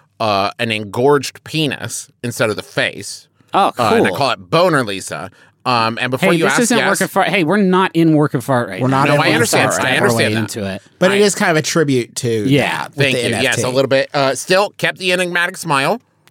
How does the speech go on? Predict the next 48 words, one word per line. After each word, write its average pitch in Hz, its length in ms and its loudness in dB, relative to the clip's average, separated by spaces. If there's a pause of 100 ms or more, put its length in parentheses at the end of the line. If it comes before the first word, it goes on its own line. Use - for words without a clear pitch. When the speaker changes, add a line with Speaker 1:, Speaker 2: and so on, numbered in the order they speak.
(140)
Speaker 1:
This 131 140 2
Speaker 2:
Yeah. 117 180 2
Speaker 1:
is 104 60 -2
a 139 220 4
boner 135 340 2
with 170 140 2
a 180 40 -2
secret. 151 440 -4 (580)
And, 139 540 0 (160)
uh, 123 240 4
that 156 320 0
one, 175 160 2
the 147 80 0
bidding 147 260 -2
actually 143 240 -2
started 135 320 0
at 113 80 -10
fifty 123 240 -6
thousand 123 300 -2
dollars, 120 320 0
but 104 80 -8
it's 101 200 -6
already 135 260 0
been 127 840 -2 (240)
more 214 300 2
or 180 80 4
less 156 300 0
purchased. 175 600 -2
We're 143 140 -6
in 135 320 -4
final 139 320 -4
talks. 139 500 -4 (420)
Uh, 120 320 2
Tom 135 260 -2
Hanks 135 300 -4
wants 139 180 -4
to 139 80 -6
buy 120 200 -2
it 127 160 0
and 104 100 -6
option 113 360 -4
it 123 180 0
and 110 140 -6
write 107 140 2
a 98 40 -2
script - 320 -4
about 165 300 0
it. 220 240 0